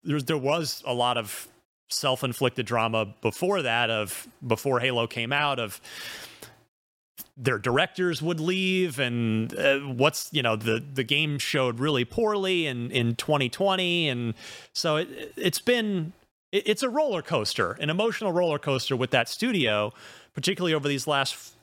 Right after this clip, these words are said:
three, four, five years. But the fact of the matter is, as you said, Stella, they,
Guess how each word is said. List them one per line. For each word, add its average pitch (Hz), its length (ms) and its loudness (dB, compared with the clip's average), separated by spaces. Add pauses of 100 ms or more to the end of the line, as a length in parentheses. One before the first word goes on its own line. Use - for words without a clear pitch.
three, 156 200 0
four, 143 280 0
five 123 320 0
years. 143 480 0 (640)
But 156 100 -4
the 147 80 2
fact 202 300 2
of 160 40 -8
the 156 60 -2
matter 165 260 2
is, 131 160 -2
as 123 140 -2
you 131 100 0
said, 139 260 0
Stella, 120 380 2
they, 139 460 0